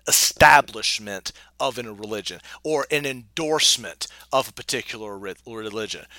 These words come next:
When a social studies teacher is teaching the histori-, the historical aspect of a religion,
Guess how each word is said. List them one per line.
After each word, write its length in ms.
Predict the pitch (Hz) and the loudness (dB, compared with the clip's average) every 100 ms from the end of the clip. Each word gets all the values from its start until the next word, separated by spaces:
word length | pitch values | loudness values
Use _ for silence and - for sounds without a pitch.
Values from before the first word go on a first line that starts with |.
| - - _ _ | -20 -20 _ _
When 220 | 135 156 | -2 2
a 80 | 156 | 4
social 400 | - 208 226 208 | 6 4 2 0
studies 400 | - 139 117 - | 0 0 0 -4
teacher 440 | 131 110 - 113 - | -4 -6 -6 -8 -6
is 240 | 123 - | -2 -2
teaching 580 | - 147 127 135 127 107 101 | -2 -6 -2 -2 -2 -12 -2
the 160 | 135 | -2
histori-, 1040 | 120 131 - - - 233 254 220 123 - - _ | 0 2 4 4 4 -4 2 2 0 -8 -12 _
the 200 | 143 127 | -10 -4
historical 800 | 131 - - 196 185 - 117 110 - - - | 0 0 2 2 0 -2 -6 -6 -12 -20 8
aspect 600 | 135 120 - 127 110 - - | 10 10 4 2 2 0 -2
of 200 | 131 113 | -2 -2
a 60 | |
religion, 520 | 117 110 104 92 123 | -8 -6 -6 -6 -8